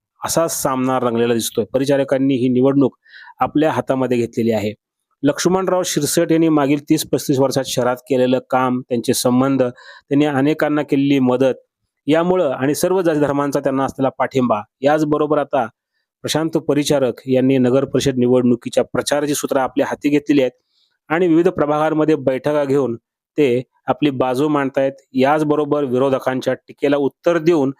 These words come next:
नवनवीन गौप्यस्फोट सुद्धा करतायत. त्यामुळं सध्या पंढरपूरमध्ये तो एक चर्चेचा विषय बनलेला आहे. परिचारकांनी गेल्या दोन तीन दिवसांमध्ये अनेक ठिकाणी भालके यांच्यावर जोरदार टीका केलेली आहे.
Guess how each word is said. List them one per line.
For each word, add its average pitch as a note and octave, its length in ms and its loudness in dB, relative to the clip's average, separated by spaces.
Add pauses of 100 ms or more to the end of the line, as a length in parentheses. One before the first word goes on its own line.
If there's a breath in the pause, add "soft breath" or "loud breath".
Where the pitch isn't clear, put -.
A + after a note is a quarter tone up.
(340 soft breath)
नवनवीन E3 640 2
गौप्यस्फोट C#3 760 -2
सुद्धा C#3+ 240 2
करतायत. A#2+ 400 -4 (560)
त्यामुळं E3 360 2
सध्या C#3 340 0
पंढरपूरमध्ये B2 920 0
तो A#2 160 -2
एक A#2 160 0
चर्चेचा C3+ 560 -2
विषय A#2 420 0
बनलेला A2+ 420 0
आहे. - 260 -6 (580 soft breath)
परिचारकांनी D3 920 0 (320)
गेल्या C3 200 2
दोन C3 200 2
तीन C#3+ 200 2
दिवसांमध्ये B2+ 640 0 (480)
अनेक C#3+ 260 0 (100)
ठिकाणी C3 400 -2 (180)
भालके A#2+ 500 -2
यांच्यावर B2 560 0 (380)
जोरदार C3 480 0
टीका B2+ 420 -6
केलेली A2+ 380 -2
आहे. G#2+ 220 -2